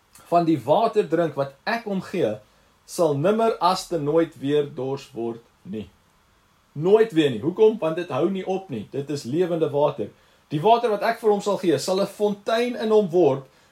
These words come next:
waarvan die water vir altyd sal bly opborrel." Oh, <laughs> die Here is so goed. Hy sê, "Ek wil nie net jou dors les nie, maar ek wil binne jou geboorte gee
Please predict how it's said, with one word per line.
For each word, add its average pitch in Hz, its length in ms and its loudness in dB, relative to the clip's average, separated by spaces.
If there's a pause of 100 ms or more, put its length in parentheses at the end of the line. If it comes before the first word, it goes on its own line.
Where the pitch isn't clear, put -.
(120)
waarvan 170 400 2
die 147 220 -2
water 190 460 0
vir - 320 -6
altyd 190 580 -4 (180)
sal 165 400 -2
bly 151 400 0
opborrel." 147 500 0 (760)
Oh, 208 240 6 (600)
<laughs> - 600 -10
die 262 80 0
Here 247 180 8
is 240 80 0
so 262 120 -6
goed. 254 200 -2
Hy 214 120 4
sê, 254 140 -2
"Ek 226 140 0
wil 214 160 -4
nie 277 80 -6
net 262 180 -6
jou 180 220 4
dors 214 380 2
les 165 340 -2
nie, 135 180 -8 (240)
maar 175 180 2
ek 233 140 -2
wil 220 160 2
binne 220 400 2
jou 170 240 4
geboorte 190 600 2
gee 156 340 -4